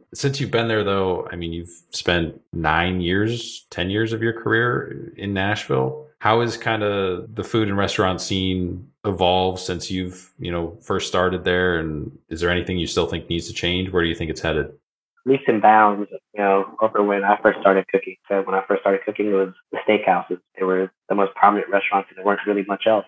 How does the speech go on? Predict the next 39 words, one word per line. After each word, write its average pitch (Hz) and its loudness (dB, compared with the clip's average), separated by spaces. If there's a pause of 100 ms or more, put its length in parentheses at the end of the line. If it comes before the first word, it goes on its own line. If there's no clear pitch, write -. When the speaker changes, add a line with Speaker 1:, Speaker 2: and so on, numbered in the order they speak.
(100)
Speaker 2:
But 110 -2
now 117 6
there, 113 2
there 110 2
are 110 2
more 110 0
local 104 2 (300)
chefs 110 6
that 104 6
are 104 2
focused 107 2
on, 95 4 (160)
you 101 -2
know, 98 -2
sustainability 101 4
and 92 -8 (160)
cooking 107 2
with 104 0
the 101 -10
seasons 98 0
and 92 -8 (160)
providing 98 4 (120)
nutritious 98 0 (100)
meals. 101 2
And 92 -12 (220)
I 95 6
think - -2
that's 92 0 (120)
great. 107 6
And 92 -4
I 92 -2
think 98 -4 (160)
Nashville's 107 2
come 101 4
so 104 2
far, 104 6
but 95 -8
it's - -18
got 90 2